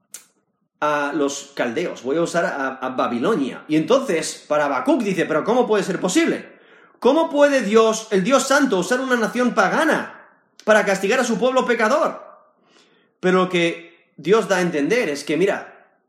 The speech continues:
solamente el de fe es el que es justificado. Solamente el de fe es el que va a ser salvo. El orgulloso va a durar un, un, un solo, solamente un tiempo y luego será castigado.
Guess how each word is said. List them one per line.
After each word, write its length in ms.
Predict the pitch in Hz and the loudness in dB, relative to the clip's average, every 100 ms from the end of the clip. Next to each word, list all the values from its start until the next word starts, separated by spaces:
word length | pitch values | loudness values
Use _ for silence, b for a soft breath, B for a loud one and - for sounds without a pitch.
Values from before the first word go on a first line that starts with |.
| _ _ _ | _ _ _
solamente 520 | - 202 202 196 160 | -2 0 2 0 -2
el 120 | 135 | -2
de 120 | 120 | -4
fe 600 | - 202 127 - - _ _ _ _ _ _ _ _ - | -4 -4 -4 -8 -20 _ _ _ _ _ _ _ _ -4
es 220 | 139 139 | -4 -2
el 220 | 151 131 | -2 -2
que 520 | - 127 123 - _ - | -4 -4 -4 -12 _ -8
es 140 | 135 | -8
justificado. 720 | - 135 127 120 113 101 92 b b b | -6 -10 -10 -12 -12 -12 -14 b b b
Solamente 680 | - 208 208 185 170 151 147 | 0 2 2 0 -2 -2 -2
el 100 | 135 | -2
de 140 | 120 | -4
fe 400 | - 220 143 135 | -2 -2 -2 -4
es 160 | 131 151 | -4 -2
el 180 | 143 | -2
que 240 | 131 131 123 | -2 -4 -4
va 160 | 123 | -4
a 40 | 135 | -4
ser 260 | - 131 123 | -4 -8 -8
salvo. 580 | - - 127 110 95 - b b b | -8 -6 -4 -4 -8 -14 b b b
El 180 | - 180 | 0 4
orgulloso 1120 | 185 156 151 151 233 233 262 285 285 - - _ _ _ _ 131 | 4 2 0 2 2 4 2 2 -2 -14 -20 _ _ _ _ 2
va 80 | 185 | 2
a 40 | |
durar 680 | 185 196 214 - - - _ _ - | 4 2 0 -4 -16 -20 _ _ -2
un, 540 | 175 180 175 - _ - | 0 0 -2 -10 _ -6
un, 280 | 190 208 - | -2 -2 -4
un 160 | 226 | -4
solo, 280 | 190 240 208 | -2 -2 -2
solamente 480 | 214 233 233 208 202 | -2 0 0 0 0
un 200 | 220 196 | 0 -2
tiempo 500 | 190 180 156 117 98 | 0 0 -2 -6 -6
y 80 | 139 | -4
luego 220 | 143 185 | -2 -2
será 240 | 180 165 160 | -2 -4 -4
castigado. 720 | 127 - 123 156 95 - | -4 -6 -6 -6 -8 -16